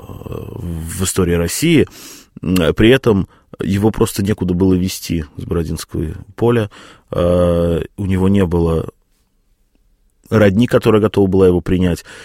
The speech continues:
и только лишь его, и то, по-моему, не, не родная сестра, будучи замужем за одним из Голицыных, э,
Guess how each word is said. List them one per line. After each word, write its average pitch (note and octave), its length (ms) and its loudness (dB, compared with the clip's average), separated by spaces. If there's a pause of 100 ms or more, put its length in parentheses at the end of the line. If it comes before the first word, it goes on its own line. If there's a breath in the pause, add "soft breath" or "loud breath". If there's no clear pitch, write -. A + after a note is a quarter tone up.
(120)
и F2 80 -4
только G#2 320 4
лишь F#2 300 0
его, F#2 600 4 (140)
и E2+ 80 -10
то, F#2 100 -4
по-моему, E2+ 320 -2
не, E2 100 -2
не E2+ 180 0
родная E2+ 440 -2
сестра, F2+ 520 -2 (340 loud breath)
будучи F#2+ 400 -2
замужем E2+ 420 0
за F2 120 0
одним E2+ 240 -2
из D#2+ 80 -4
Голицыных, F#2 760 -2
э, E2 640 -8